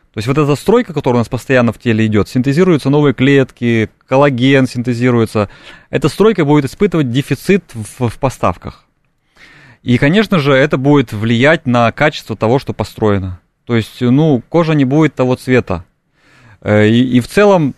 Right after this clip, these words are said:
когда вот изнутри идет вот этот больной вид, когда изнутри нет питания, ну, больного человека же издалека видно, да, осунувшееся лицо или отекшее, дутловатое, темные круги под глазами, вот это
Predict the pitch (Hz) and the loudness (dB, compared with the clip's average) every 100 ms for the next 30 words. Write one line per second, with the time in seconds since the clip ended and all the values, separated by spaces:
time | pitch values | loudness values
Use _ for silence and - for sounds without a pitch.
0 | _ 131 123 123 156 156 147 131 107 120 | _ -6 -2 0 2 4 4 2 0 -4
1 | 123 _ 127 131 170 156 175 151 127 123 | -4 _ -2 2 2 2 0 2 0 0
2 | 127 107 101 135 151 143 131 196 - _ | 0 0 0 0 2 0 0 -4 -8 _
3 | _ _ _ _ _ _ _ _ 113 117 | _ _ _ _ _ _ _ _ -6 0
4 | 143 123 143 139 151 139 - 135 175 190 | 2 2 -2 0 2 2 0 -2 0 2
5 | 165 117 110 135 165 120 - 90 _ - | 2 0 0 -2 -2 -4 -12 -20 _ -16
6 | 104 - - - - 110 151 185 160 170 | -14 -14 -20 -20 -8 -2 2 2 0 -2
7 | 156 127 127 135 147 143 120 107 104 131 | -2 -2 -2 -2 -2 0 0 0 0 2
8 | 156 - 170 151 - 107 117 104 104 - | 2 0 -2 -4 -4 -6 -4 -6 -4 0
9 | 156 156 123 123 120 - 139 139 131 - | 2 4 4 2 2 0 2 2 0 -2
10 | 123 120 123 123 117 120 120 117 117 113 | 0 0 0 0 0 2 2 2 0 -2
11 | 107 - 151 147 143 139 139 117 135 123 | -2 -4 -2 0 0 0 0 0 0 0
12 | 123 113 120 123 123 113 127 123 120 | 0 0 0 2 0 0 -2 0 -2